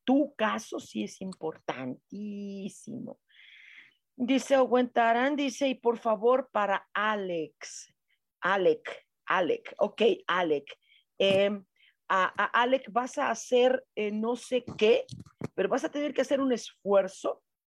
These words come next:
Esfuerzo no implica sacrificio, ¿no? Un esfuerzo por hacer algo que te mejore a ti, ¿sí? Mira, te pongo un ejemplo. Tú me conoces, Alec,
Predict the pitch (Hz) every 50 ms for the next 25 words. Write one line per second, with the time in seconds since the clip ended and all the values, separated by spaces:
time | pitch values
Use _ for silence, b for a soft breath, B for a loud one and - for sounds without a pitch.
0 | _ _ _ _ _ _ _ _ _ _ _ _ _ b b b b b b b
1 | - 214 208 - - - 277 311 302 - 339 311 294 294 311 302 294 - 269 262
2 | 269 - 262 233 - 240 214 - 208 208 202 - - 214 202 - - - - -
3 | - _ _ _ B B B B B B B B _ 156 185 262 - - _ _
4 | _ _ _ - 247 285 285 233 - - - 214 214 208 - - - _ _ -
5 | 214 226 240 247 226 - - 381 392 - _ _ _ _ _ _ _ _ _ _
6 | - 226 226 240 240 - _ 196 220 - - - 247 262 269 - _ _ 220 233
7 | 254 269 247 214 - - - - 208 208 - _ 202 196 202 202 190 180 - -
8 | - - 214 214 214 208 226 - - - 170 185 - _ - 214 202 - - -
9 | _ _ _ _ _ _ _ _ _ _ _ _ _ _ _ _ _ _ _ -
10 | - 185 226 392 415 - _ b b b b b b - 214 226 240 240 233 214
11 | - - - - 180 - - 254 277 320 330 427 453 440 349 247 - - - 165
12 | - - - 262 311 - - _ - - _ _ _ _ 262 247 269 254 262 -
13 | 269 240 240 254 320 - - - - - - - - - - - 214 220 233 -
14 | - -